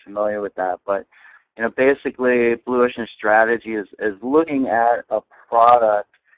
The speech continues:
and how you market it, how you create, um, a place in the market that, um, is a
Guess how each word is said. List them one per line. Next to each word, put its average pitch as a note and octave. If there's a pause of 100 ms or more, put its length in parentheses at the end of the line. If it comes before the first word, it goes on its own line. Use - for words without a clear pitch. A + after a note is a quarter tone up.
(200)
and A2+
how B2
you A2+ (300)
market A#2+
it, A2+
how A#2
you A#2 (180)
create, A#2 (220)
um, G#2+
a G2
place B2+
in A#2
the G#2+
market A2+ (100)
that, G#2 (220)
um, G2
is G2+
a G2+